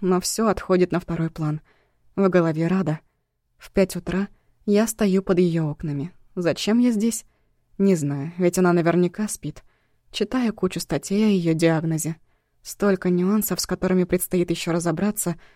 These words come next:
но у меня нет страха или брезгливости. Я все равно не перестал ее желать.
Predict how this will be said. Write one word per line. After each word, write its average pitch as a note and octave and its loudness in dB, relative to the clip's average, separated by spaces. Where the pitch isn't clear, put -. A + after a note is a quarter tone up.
но G#3 8
у G3 8
меня F#3 8
нет G3+ 4
страха E3+ -4
или E3 0
брезгливости. D#3+ -2
Я A3+ 4
все G3+ -2
равно G#3 4
не G3 2
перестал D#3+ -2
ее D#3+ -2
желать. D#3 -4